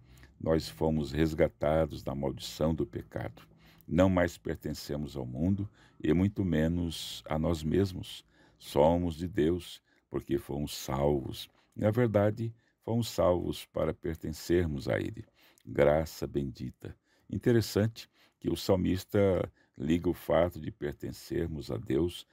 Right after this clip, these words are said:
a outro, de buscarmos os seus preceitos. Faz sentido. Afinal, através da palavra, somos libertos do pecado.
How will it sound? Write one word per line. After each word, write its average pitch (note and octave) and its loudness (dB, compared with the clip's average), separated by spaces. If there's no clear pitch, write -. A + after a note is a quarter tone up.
a E2 2
outro, - 2
de E2 0
buscarmos E2 0
os E2 -6
seus E2 -4
preceitos. - -6
Faz C#2 0
sentido. D#2+ 0
Afinal, C2+ 0
através C#2+ 2
da C3 2
palavra, D2 -2
somos D2 -2
libertos C#2+ 2
do C#2+ -4
pecado. - -8